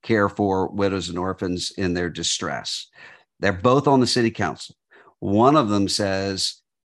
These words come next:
"We need to raise the minimum wage to be able to, to help single mothers in our community be able to care for their children." Uh, the other Christian says, "I'm worried that if we raise the minimum wage in our town right now,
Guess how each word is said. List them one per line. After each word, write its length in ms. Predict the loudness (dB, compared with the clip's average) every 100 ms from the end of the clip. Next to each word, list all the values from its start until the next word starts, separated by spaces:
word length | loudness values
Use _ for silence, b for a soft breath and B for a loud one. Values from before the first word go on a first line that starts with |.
| _ 0
"We 140 | 2
need 200 | 2 0
to 200 | -2 -2 -4
raise 320 | -2 -2 -2
the 100 | -2
minimum 420 | 0 0 -2 -4
wage 720 | -6 -6 -8 -8 -12 -16 -20 _ _ -2
to 120 | 0
be 240 | 2 2
able 400 | 2 2 0 -2 -2
to, 240 | -4 -4
to 200 | -6 -8 -8 _ _ -2
help 300 | 0 0 0
single 300 | 0 2 2
mothers 400 | 0 0 -2 -2
in 80 | -4
our 120 | -6
community 520 | -6 -4 -4 -6 -8
be 140 | -6
able 180 | -6 -6
to 80 | -8
care 280 | -8 -6 -6 -8
for 80 | -8
their 120 | -6
children." 400 | -2 -2 -2 -8 _ _ B B -8
Uh, 120 | -6 -6
the 240 | -2 2 4
other 320 | 4 2 0
Christian 480 | -2 -2 0 0 0
says, 440 | 0 -2 -2 -4 -10 _
"I'm 200 | -2 2
worried 600 | 2 2 0 -2 -6 -10 -2
that 140 | 0
if 120 | 0 0
we 140 | -2
raise 460 | 0 -2 -2 -4 -4
the 260 | -4 -4
minimum 460 | -4 -2 -2 -2 -4
wage 480 | -6 -6 -6 -8 -8
in 180 | -6 -2
our 180 | -2
town 380 | -4 -2 -2 -2
right 320 | -2 -4 -4
now, 560 | -2 0 0 -2 -8